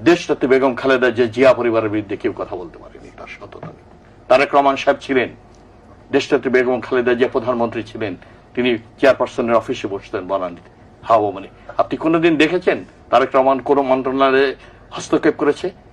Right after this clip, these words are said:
কোনো কাজে কোথাও দেখেছেন যে এটা সজীব অজীব দয়-, জয়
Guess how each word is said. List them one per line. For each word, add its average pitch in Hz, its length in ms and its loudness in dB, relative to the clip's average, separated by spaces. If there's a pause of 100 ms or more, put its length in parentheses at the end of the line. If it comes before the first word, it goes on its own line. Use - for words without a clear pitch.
কোনো 156 160 4
কাজে 151 260 4
কোথাও 170 300 2
দেখেছেন 165 400 -4 (360)
যে 135 60 4
এটা 135 140 0
সজীব 139 380 0
অজীব 139 280 4
দয়-, 135 300 4 (500)
জয় 135 280 6